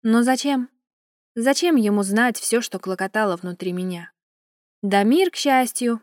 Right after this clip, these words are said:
быстро сообразил, в чем было дело, и не стал добивать меня бесполезными вопросами. Отпустил быстро. По-мужски. Но руки мои продолжали дрожать, пока я собирала вещи, опустошая ящики рабочего стола.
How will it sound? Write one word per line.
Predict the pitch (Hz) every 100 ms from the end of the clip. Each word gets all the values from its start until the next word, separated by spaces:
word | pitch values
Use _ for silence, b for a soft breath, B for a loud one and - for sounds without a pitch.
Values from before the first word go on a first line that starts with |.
| -
быстро | 208 262 - 185
сообразил, | 175 190 180 185 180 185
в | 175
чем | - 190
было | 185 185
дело, | 185 175 175 175 _ _ _ _ _
и | 302
не | 294 277
стал | - 208 180
добивать | 180 185 202 233
меня | 202 185 180
бесполезными | 180 180 196 190 180 180 185 185
вопросами. | 190 202 180 - 180 180 - _ _ _ _ _ _ -
Отпустил | 233 254 - 294 262
быстро. | 196 180 - 180 - _ _ _ _ _ _ _
По-мужски. | 247 233 226 - 175 165 _ _ _ _ _ _ -
Но | 247 254
руки | 254 285 - 233
мои | 226 220
продолжали | 214 220 226 226 233 226 220
дрожать, | 214 220 208 185 170 - _ _ _
пока | 226 285
я | 254 190
собирала | 202 196 202 190
вещи, | 180 233 - 214 202 _ _ -
опустошая | 220 208 - 190 - 202
ящики | 190 202 202 196 -
рабочего | 185 185 185 196
стола. | 185 - 185 170 170